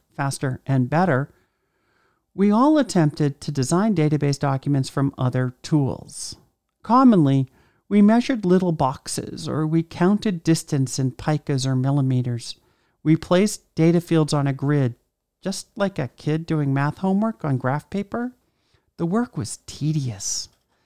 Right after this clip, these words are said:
and when anything changed, the whole thing changed.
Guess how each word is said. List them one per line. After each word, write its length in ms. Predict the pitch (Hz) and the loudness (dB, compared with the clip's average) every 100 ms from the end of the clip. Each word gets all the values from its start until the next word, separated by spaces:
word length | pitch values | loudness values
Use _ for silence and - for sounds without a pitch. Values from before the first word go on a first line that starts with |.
| _ | _
and 140 | 151 151 | 2 4
when 100 | 147 | 4
anything 440 | 151 202 254 240 | 4 2 2 0
changed, 580 | - 151 127 127 - - _ _ - | 2 0 2 0 -4 -20 _ _ -10
the 80 | 123 | -6
whole 280 | 147 139 | -2 -2
thing 480 | 131 - 135 139 123 | -4 -4 0 2 2
changed. 560 | - 143 127 120 - | -2 -10 -8 -8 -10